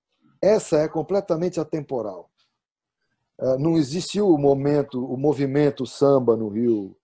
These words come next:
o mo-, como existia o movimento da Bossa Nova, o movimento da, da Tropicália. Não, o samba é o samba.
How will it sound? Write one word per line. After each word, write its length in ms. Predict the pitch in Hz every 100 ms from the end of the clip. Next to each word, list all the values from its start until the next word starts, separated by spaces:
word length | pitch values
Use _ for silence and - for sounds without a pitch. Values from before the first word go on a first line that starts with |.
| _ _ _ 120
o 40 |
mo-, 220 | 123 127
como 160 | 135 139
existia 240 | 117 139
o 20 |
movimento 360 | 135 123 123 127
da 80 | 120
Bossa 320 | 120 - 113
Nova, 260 | 120 135 117
o 40 |
movimento 280 | 113 117 117
da, 120 | 117 -
da 120 | 127 113
Tropicália. 680 | 120 117 - 139 135 123 110 135
Não, 220 | 151 139
o 40 | 139
samba 500 | - 208 214 208 -
é 80 | 185
o 80 | 175
samba. 600 | - 165 151 110 -